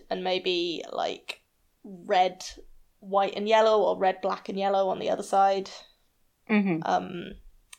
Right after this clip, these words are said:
Speaker 1: and then, yeah, this sort of relatively simplistic screen-printed visual language, but you could, in keeping with the sort of historically accurate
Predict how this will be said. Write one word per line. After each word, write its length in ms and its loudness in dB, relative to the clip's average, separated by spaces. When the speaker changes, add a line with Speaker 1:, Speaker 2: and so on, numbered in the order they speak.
Speaker 1:
and 180 0
then, 220 2
yeah, 240 8
this 200 -4
sort 140 0
of 160 -6
relatively 720 2
simplistic 760 -2
screen-printed 720 -2
visual 340 0
language, 540 -4
but 180 0
you 160 -6
could, 380 -2
in 180 2
keeping 420 0
with 160 0
the 80 -2
sort 180 -2
of 100 -6
historically 540 0
accurate 540 0